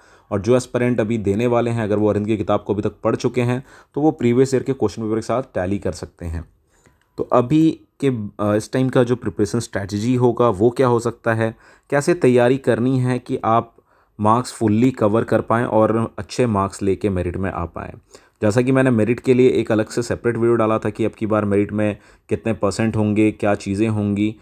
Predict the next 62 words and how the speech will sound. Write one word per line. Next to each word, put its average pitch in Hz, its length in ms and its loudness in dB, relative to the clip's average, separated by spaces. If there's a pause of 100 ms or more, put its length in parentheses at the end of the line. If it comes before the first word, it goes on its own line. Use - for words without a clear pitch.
(220)
तो 107 60 0
उसके 123 200 0
regarding 113 320 2
वो 110 120 2
वीडियो 104 220 4
आप 101 100 0
वॉच 98 200 0
कर 120 120 -2
सकते 110 300 -6
हैं। 117 140 -4
उसका 101 280 -4
लिंक 101 240 -2
मैं 98 120 0
डिस्क्रिप्शन 95 460 -6
के 101 160 -2
नीचे 92 320 -2
प्रोवाइड 90 380 -2
कर 110 160 0
दूंगा, 110 340 0 (320)
अब 101 80 -2
वहाँ 117 200 0
से 123 140 0
भी 127 80 2
उस 117 100 0
पर 131 120 -4
क्लिक 107 240 -4
करके 104 240 -2
आप 101 80 -2
उस 98 160 -4
वीडियो 95 160 0
को 117 100 0
देख 92 220 0
सकते - 300 -12
हैं। 82 200 -8 (560)
तो 135 60 2
अभी 147 160 4
मैं 156 140 2
बात 123 220 2
करूँगा 131 300 2
किस 147 240 -4
पोर्शन 123 360 -2
को 127 100 0
पढ़ना 107 340 -2
है 131 60 2
और 127 100 -2
किस 117 160 -2
पोर्शन 107 340 -2
को 123 100 -2
अभी 104 220 -2
छोड़ना 101 340 -2
है 107 60 0
इतने 110 160 -8
कम 98 220 -4
टाइम 110 220 0
के 117 100 -4
लिए, 143 140 0
क्योंकि - 380 -8
सिलेबस 143 300 4
बहुत 113 240 4
ज़्यादा 131 180 4
वास्ट 98 400 -2
है। 80 140 -8